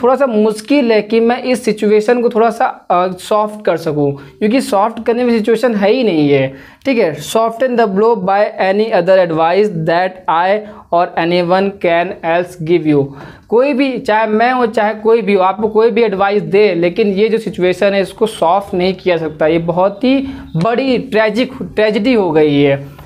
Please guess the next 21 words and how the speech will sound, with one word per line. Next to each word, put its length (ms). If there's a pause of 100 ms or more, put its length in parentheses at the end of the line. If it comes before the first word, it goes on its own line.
(100)
समझ 140
में 120
आ 40
रहा? 80
देखिए 600
यहाँ 460
पे, 300 (640)
देखिए 300
यहाँ 300
पे 140
जो 140
है 220
पंडित 420
जवाहरलाल 200
नेहरू 220
जो 120
जानते 560
हैं, 180
वो 220
खुद 320
कॉ-, 240